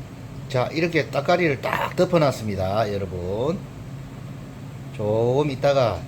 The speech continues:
일, 이 분 있다가 완성이 될 것 같네요. 자, 그러면 오늘도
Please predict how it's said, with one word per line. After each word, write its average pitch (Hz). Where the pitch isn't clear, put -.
일, 156
이 147
분 127
있다가 107
완성이 95
될 95
것 95
같네요. 95
자, 92
그러면 131
오늘도 101